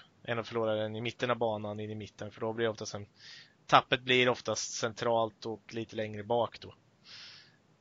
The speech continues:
Ehm, och ja, någonstans känns det väl där att det är där vi brister i vissa punkter, och framförallt när vi ska framåt.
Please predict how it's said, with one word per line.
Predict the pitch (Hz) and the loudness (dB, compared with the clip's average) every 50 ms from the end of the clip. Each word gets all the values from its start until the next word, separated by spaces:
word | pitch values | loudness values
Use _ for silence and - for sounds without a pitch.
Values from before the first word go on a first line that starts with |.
| _ _ - 110 | _ _ -10 -8
Ehm, | 104 101 101 101 101 101 98 98 98 98 101 - _ _ _ _ _ _ _ | -8 -6 -6 -8 -8 -8 -10 -10 -12 -14 -16 -18 _ _ _ _ _ _ _
och | - 123 117 113 113 113 110 113 107 - - _ _ _ _ _ _ _ _ _ _ _ _ _ | -4 -2 0 0 0 0 0 -2 -2 -4 -8 _ _ _ _ _ _ _ _ _ _ _ _ _
ja, | - 135 113 - - _ _ _ _ _ _ _ _ _ _ _ _ _ | 10 10 10 8 4 _ _ _ _ _ _ _ _ _ _ _ _ _
någonstans | - 147 151 151 139 - - 135 123 - | 2 4 6 6 6 6 4 4 4 4
känns | - 135 120 113 - | 4 2 2 2 2
det | 156 | 0
väl | 156 143 | 0 2
där | 123 110 107 | 2 2 4
att | 110 107 - | 2 2 0
det | 110 | 0
är | 107 104 101 - _ _ _ _ _ - | -2 -2 -4 -10 _ _ _ _ _ -16
där | - - 127 131 131 123 | 0 6 8 10 10 10
vi | 117 117 | 8 6
brister | 107 110 110 104 - - - - 156 139 | -2 -6 -6 -6 -4 -2 0 0 2 2
i | |
vissa | 120 113 - - 107 | 0 -2 -2 -4 -6
punkter, | - - 107 98 - - - 101 104 | -6 -6 -8 -8 -8 -6 -4 -2 -2
och | 95 98 104 | -2 -2 -2
framförallt | - 120 107 - 120 117 117 113 - - | -2 -2 -2 2 4 4 4 4 2 -2
när | 110 107 | -6 -4
vi | 107 | -4
ska | 101 - - 104 | -6 -6 -6 -6
framåt. | - - 107 101 98 107 101 - - - - | -4 -2 -4 -4 -4 -6 -10 -10 -12 -16 -16